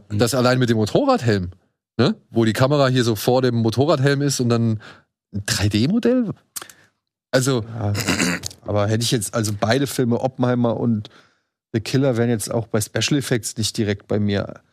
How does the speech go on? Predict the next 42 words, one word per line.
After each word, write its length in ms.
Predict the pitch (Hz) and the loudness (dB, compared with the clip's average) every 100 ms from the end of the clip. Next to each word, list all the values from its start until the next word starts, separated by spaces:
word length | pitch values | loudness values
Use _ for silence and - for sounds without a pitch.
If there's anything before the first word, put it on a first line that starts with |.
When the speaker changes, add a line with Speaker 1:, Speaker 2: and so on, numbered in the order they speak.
| _ _ _ _ _ _ _ _ _ _ _ _ _ - | _ _ _ _ _ _ _ _ _ _ _ _ _ -6
Speaker 2:
Also 220 | 160 180 | 0 2
Oppenheimer, 540 | 220 247 233 226 226 | 2 2 2 2 2
ich 80 | 165 | 2
Speaker 3:
Ja. 40 | 196 | 2
Speaker 2:
muss 120 | 220 | 2
sagen, 360 | 214 202 202 196 - - | 2 2 0 -4 -10 -10
vielleicht 420 | - 147 165 196 | 0 2 2 0
ist 140 | 202 185 | -4 -2
das 100 | 170 | 0
auch 80 | |
so 120 | 156 160 | 2 0
ein 80 | |
bisschen 400 | 135 175 - 175 | 0 -2 0 0
dann 140 | 156 147 | 2 2
die 120 | 135 | -2
Quittung 420 | - 160 180 165 | 0 0 2 2
dafür, 380 | 147 135 - 151 | 2 0 0 0
dass 160 | 143 139 | 0 0
man 120 | 127 | 0
halt 120 | 127 | 2
die 60 | 123 | 2
ganze 240 | 127 135 | 0 0
Zeit 200 | 131 - _ _ _ | -2 -4 _ _ _
darauf 420 | - 113 113 - - _ _ _ _ - | 0 0 0 -10 -20 _ _ _ _ -8
gepocht 380 | 104 143 139 | -2 -2 0
hat 160 | 147 135 | 0 0
oder 100 | 107 | -2
beziehungsweise 380 | 104 123 110 107 | -2 0 0 0
so 160 | 98 - | 0 -2
oft 160 | 113 | -2
hervorgehoben 640 | 113 - 120 120 110 110 | -4 0 0 0 0 0
hat, 160 | 110 113 - - _ | 0 -2 -8 -20 _
dass 120 | 98 | -2
man 80 | 107 | 0
ja 60 | 95 | 0
keine 320 | - 101 107 | 2 0 2
C-G-I-Effekte 840 | 104 107 101 104 107 110 - 107 110 | 0 -2 0 2 2 0 -2 -2 -2
im 80 | |
Film 260 | 101 113 110 | -2 -2 0
hat 160 | 120 - | -2 -2
oder 180 | 104 | -2
so. 220 | 104 120 | 0 0